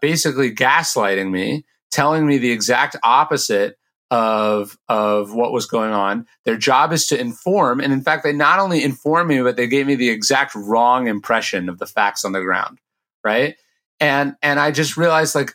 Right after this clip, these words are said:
"Oh man, I have to consume a lot less of this crap." And so I, I basically have not watched cable news since. Uh, I have,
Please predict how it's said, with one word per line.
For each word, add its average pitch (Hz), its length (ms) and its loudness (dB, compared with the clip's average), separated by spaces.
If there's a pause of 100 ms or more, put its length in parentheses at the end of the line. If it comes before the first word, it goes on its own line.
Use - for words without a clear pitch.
(120)
"Oh 147 140 -2
man, 123 240 0
I 123 120 2
have 165 180 -2
to 165 100 -4
consume 104 500 -4
a 117 100 -2
lot 107 360 2
less 104 260 -2
of 92 120 -6
this 101 160 -4
crap." - 420 -4 (460)
And 135 180 0
so 151 140 2
I, 143 260 2
I 139 80 2
basically 139 480 0
have 110 140 0
not 139 240 4
watched 135 340 -2
cable 110 300 -2
news 165 360 0
since. 156 520 0 (300)
Uh, 107 360 2
I 110 180 0
have, 104 580 0